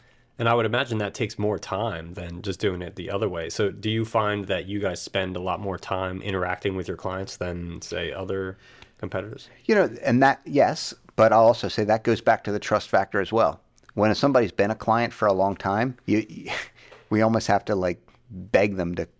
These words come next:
Speaker 2: talk to us 'cause they're like, "I don't need to talk to you. I know what you're doing."
Speaker 1: <laughs>
Speaker 2: It's like, we, we've seen this, we've seen this show year in and year out. We know what you're doing, and whether the market's up or the market's down, we know what you're doing.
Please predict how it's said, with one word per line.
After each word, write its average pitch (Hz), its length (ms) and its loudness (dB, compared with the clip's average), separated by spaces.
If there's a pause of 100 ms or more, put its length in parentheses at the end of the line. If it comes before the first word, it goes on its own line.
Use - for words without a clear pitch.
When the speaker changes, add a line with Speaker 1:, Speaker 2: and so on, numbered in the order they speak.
Speaker 2:
talk - 280 2
to 64 100 -8
us - 180 -14
'cause 98 200 -4
they're 92 120 2
like, 82 160 0
"I - 220 0
don't - 160 -4
need - 120 -8
to - 60 -20
talk - 240 -2
to 82 80 -8
you. 95 80 0
I 135 80 2
know 247 140 0
what - 140 -4
you're 76 80 -6
doing." 78 260 -6 (360)
Speaker 1:
<laughs> 110 100 -2 (140)
Speaker 2:
It's - 180 -8
like, 101 240 2
we, 131 200 4
we've 131 260 6
seen 175 260 4
this, - 260 0
we've 123 260 4
seen 185 200 4
this 135 140 6
show 82 360 4 (100)
year 135 360 6
in 135 160 6
and 117 80 4
year 123 200 6
out. - 280 0
We 113 100 2
know 117 160 8
what 117 220 2
you're 107 80 0
doing, 82 320 -2 (160)
and 92 400 -2 (220)
whether 98 200 4
the 95 80 0
market's 104 320 0
up 113 160 4
or 107 80 0
the 95 100 0
market's 98 360 2
down, 107 260 0
we 98 100 -2
know 92 180 2
what 95 180 -2
you're 92 80 0
doing. 82 300 -6